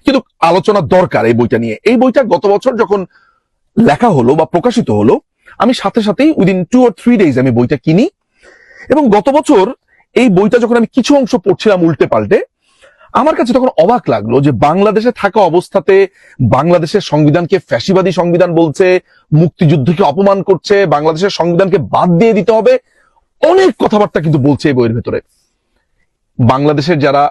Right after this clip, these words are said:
কর্তা ব্যক্তিরা ছিলেন, আইন শৃঙ্খলা বাহিনীরা ছিলেন, তারা হয়তোবা এই বইটির ব্যাপারে জানতেন না কিংবা পাত্তা দেননি। কিন্তু এই বইটিকে যদি আপনি একটু ভালো করে পাঠ করেন, তাহলে আপনি দেখবেন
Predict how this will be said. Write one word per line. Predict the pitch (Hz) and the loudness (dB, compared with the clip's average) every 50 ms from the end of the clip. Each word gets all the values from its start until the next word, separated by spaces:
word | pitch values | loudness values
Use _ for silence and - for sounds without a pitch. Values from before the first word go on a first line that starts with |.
| - _ | -4 _
কর্তা | - - - - 156 | -6 -6 -2 -2 -2
ব্যক্তিরা | 151 151 - - 160 156 - | -2 -2 -2 0 -2 -2 0
ছিলেন, | - - 143 143 143 147 | -2 -2 0 0 0 0
আইন | - 120 127 143 | -2 -2 -2 -2
শৃঙ্খলা | - - 160 - 160 156 135 | -2 -2 -2 0 0 0 0
বাহিনীরা | 117 123 131 143 143 147 | 0 -2 0 0 -2 -2
ছিলেন, | - - 185 214 269 - _ _ _ _ _ _ | 0 -2 -2 -2 -2 -6 _ _ _ _ _ _
তারা | - 214 226 226 220 | -2 0 0 0 0
হয়তোবা | 220 214 - 226 220 226 226 226 220 _ _ _ _ _ _ _ | -2 0 0 0 0 2 0 0 -2 _ _ _ _ _ _ _
এই | - 165 180 190 | -2 0 2 2
বইটির | 165 143 160 165 151 190 190 175 | 2 2 2 0 0 0 0 0
ব্যাপারে | 180 - 180 170 165 | 0 0 0 -2 -2
জানতেন | 113 - 95 104 110 - 175 180 185 | -4 -4 -4 -4 -2 -2 -2 -2 -2
না | 180 180 196 - - _ _ _ | -2 -2 -4 -4 -8 _ _ _
কিংবা | 170 143 127 - | -4 -2 -2 -4
পাত্তা | - - - - - _ - 147 | -2 -4 -4 -4 -4 _ -4 -2
দেননি। | 120 110 104 104 101 95 85 - _ _ _ _ _ _ _ _ _ _ - | -2 -2 -6 -6 -8 -10 -14 -16 _ _ _ _ _ _ _ _ _ _ -2
কিন্তু | 139 143 117 - 240 311 349 - _ _ _ _ _ _ _ | -2 -2 0 0 0 0 0 -2 _ _ _ _ _ _ _
এই | - 233 269 294 262 | -2 0 2 2 2
বইটিকে | 180 - 349 202 196 - 262 - - 156 131 123 | 2 2 2 2 2 0 -2 -2 0 -2 -2 0
যদি | 135 143 156 | 0 0 0
আপনি | 147 - 170 | 0 -2 -2
একটু | 143 151 - | -4 -4 -4
ভালো | - - 135 147 | -2 -2 -2 0
করে | 135 185 180 170 - _ | 0 0 -2 -2 -4 _
পাঠ | - 196 254 - - - | -2 -2 -2 -2 -6 -8
করেন, | - - - - 147 220 | -6 -6 -4 -2 -2 -2
তাহলে | 226 220 220 247 | -2 0 -2 -2
আপনি | 214 254 208 | -2 -2 -2
দেখবেন | 262 269 - 185 160 208 | -2 -2 -2 -4 -4 -4